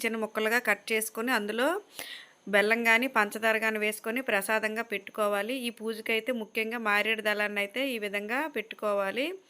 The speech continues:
తర్వాత శివదేవుని అష్టోత్తరం చదువుకోవాలండి. శివాష్టోత్తరం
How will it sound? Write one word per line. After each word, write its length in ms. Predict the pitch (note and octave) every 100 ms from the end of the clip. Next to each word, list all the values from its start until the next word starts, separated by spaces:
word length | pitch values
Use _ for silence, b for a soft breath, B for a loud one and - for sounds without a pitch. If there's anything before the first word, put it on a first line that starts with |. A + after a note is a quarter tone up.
| B B B -
తర్వాత 440 | G#3+ A3 A3+ C4 C4
శివదేవుని 580 | A3 G#3 A3 A3 A3+ A#3+ G#3
అష్టోత్తరం 480 | G3 A3 A3 A3 G#3+ G#3+
చదువుకోవాలండి. 840 | G3+ G#3 A3+ G#3 G3+ G3 G3 A3+ B3+
శివాష్టోత్తరం 680 | G#3 G#3+ G#3+ - G#3 G#3+